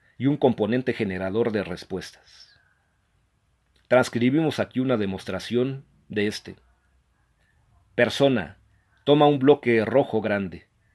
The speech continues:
Computadora, está bien, lo hace. Persona, agarra la pirámide.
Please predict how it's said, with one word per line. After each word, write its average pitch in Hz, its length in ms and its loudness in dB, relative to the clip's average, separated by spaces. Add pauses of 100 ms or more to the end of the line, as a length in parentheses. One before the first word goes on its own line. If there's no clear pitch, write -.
(880)
Computadora, 123 840 0 (540)
está 147 320 4
bien, 110 420 0 (640)
lo 113 220 0
hace. 110 320 -2 (880)
Persona, 127 680 0 (960)
agarra 143 380 6
la 117 180 4
pirámide. 107 560 -4